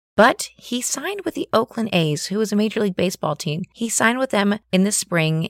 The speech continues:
and they granted him permission to play one last season of college football. So you know he must be good if they gave him permission to go out there and run around and be smashed and, uh, risk injury. He received a four point six million dollar signing bonus when he signed with the A's, which actually meant at that time he made more money than his head coach.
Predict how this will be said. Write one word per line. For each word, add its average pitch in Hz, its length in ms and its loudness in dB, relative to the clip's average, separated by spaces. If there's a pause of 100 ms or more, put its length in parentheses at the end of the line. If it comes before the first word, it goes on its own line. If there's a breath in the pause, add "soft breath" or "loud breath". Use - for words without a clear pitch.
(100)
and 175 240 2
they 202 100 6
granted 233 400 -2
him 233 140 -2
permission 190 400 0
to 151 40 -2
play 160 220 0
one 160 640 2 (120)
last 175 640 -2
season 175 540 -2
of - 160 -2
college 147 320 0
football. - 380 -4 (140)
So - 120 -6
you 208 140 4
know 233 100 4
he 220 160 2
must 180 260 4
be 180 80 2
good 147 400 2
if 151 140 0
they 170 100 2
gave 165 140 4
him 165 80 4
permission 160 400 -2
to 147 80 -2
go 147 80 2
out 143 160 0
there 147 180 2
and 143 160 -2
run 147 140 0
around 143 220 2
and 135 80 -4
be 135 240 -4
smashed - 580 0
and, 139 500 -2
uh, 131 300 -2
risk 165 280 4
injury. - 460 -2 (120)
He - 160 -2
received 233 340 -2
a 254 60 -2
four 208 180 4
point 202 220 -2
six - 200 -4
million 180 400 4
dollar 180 280 6
signing 220 320 2
bonus 151 280 2
when 151 120 -2
he 151 80 0
signed 147 240 0
with 151 100 0
the 147 120 -2
A's, 147 320 2
which - 200 -4
actually 247 360 0
meant 208 180 4
at 220 80 0
that 214 200 4
time 240 220 -2
he 208 180 4
made 190 220 4
more 196 180 4
money 175 300 2
than 160 160 0
his 151 260 -2
head - 240 -4
coach. - 200 -8